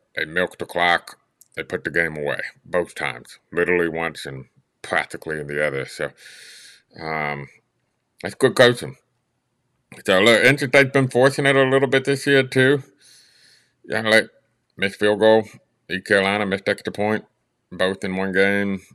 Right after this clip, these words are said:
<laughs> Very fortunate there. I mean, they weren't fortunate with some of the goal line situations in that game. Obviously, yep, Florida State gonna wi-, I, I, I see every Florida State fan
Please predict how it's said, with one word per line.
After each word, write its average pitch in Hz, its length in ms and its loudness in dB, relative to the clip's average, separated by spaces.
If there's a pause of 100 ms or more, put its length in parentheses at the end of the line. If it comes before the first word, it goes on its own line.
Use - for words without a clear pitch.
(880)
<laughs> - 840 -12
Very 90 200 2
fortunate 95 480 0
there. 92 320 4
I 90 40 0
mean, 87 180 -2
they 85 80 0
weren't 87 240 -4
fortunate 87 460 -2
with 82 120 -8
some 87 140 -6
of 82 60 -6
the 80 40 -6
goal 87 260 -4
line 82 260 -8
situations 82 680 -12
in 78 80 -20
that 78 200 -4
game. 78 320 -6
Obviously, 92 560 -4 (1300)
yep, - 240 -10
Florida 98 340 4
State 98 360 2
gonna 87 200 -4
wi-, 80 220 -8 (340)
I, 87 100 -2
I, 80 480 -4
I 92 100 -2
see 104 240 2
every 98 240 4
Florida 95 380 0
State 92 340 -2
fan 85 480 -6